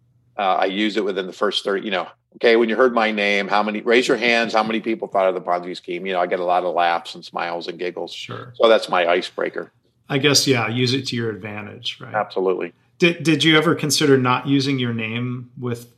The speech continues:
Speaker 2: the businesses, though? Or, I mean
Speaker 1: Well, it, and, and I'm about ready to rebrand, actually. Um, so the, the Ponzi Group, which is my current business, was actually my business that I sold about,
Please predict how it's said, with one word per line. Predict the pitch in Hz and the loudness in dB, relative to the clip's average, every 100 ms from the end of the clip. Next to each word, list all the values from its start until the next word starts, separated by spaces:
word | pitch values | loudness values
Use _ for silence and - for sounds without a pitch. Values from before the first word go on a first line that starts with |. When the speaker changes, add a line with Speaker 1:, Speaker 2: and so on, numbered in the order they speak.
| 110 | -20
Speaker 2:
the | |
businesses, | 95 127 123 175 - 185 160 | -12 -8 -8 -4 -4 -4 -6
though? | 170 170 175 | -8 -8 -6
Or, | 170 107 92 90 90 _ | -6 -8 -10 -12 -16 _
I | 110 | -16
mean | 101 95 _ _ _ - | -16 -18 _ _ _ -2
Speaker 1:
Well, | 156 156 139 147 | 2 2 2 -6
it, | 151 143 - - | -12 -12 -16 -10
and, | 139 147 127 151 | -6 -2 -2 2
and | 143 | 2
I'm | 139 | 6
about | 147 139 | 6 6
ready | 143 123 | 4 2
to | - | 0
rebrand, | 113 120 101 104 104 92 90 - - | 2 2 2 2 2 0 -4 -12 -8
actually. | 98 95 - 98 95 95 | -6 -6 -6 -4 -4 -4
Um, | 107 95 92 92 92 _ _ _ | -4 -2 -2 -4 -10 _ _ _
so | 151 123 | 2 2
the, | 120 - - | 2 -2 -4
the | |
Ponzi | - - 240 185 120 | -2 0 0 0 -2
Group, | 101 98 - _ _ _ _ _ | 0 -2 -4 _ _ _ _ _
which | - 120 120 | -2 0 2
is | 104 | 0
my | 101 | 0
current | - 135 117 95 | 0 0 0 -2
business, | 95 120 107 92 90 - _ _ - | 0 0 0 -6 -6 -10 _ _ -4
was | 123 | 2
actually | 127 135 - 135 | 4 4 2 0
my | 120 107 | 2 2
business | 95 95 127 120 113 98 | 0 2 4 4 -2 -4
that | 113 | 0
I | 98 92 | 0 0
sold | - - 127 123 101 92 - _ _ | -2 -2 2 2 2 -2 -6 _ _
about, | 98 98 104 | -2 -2 -2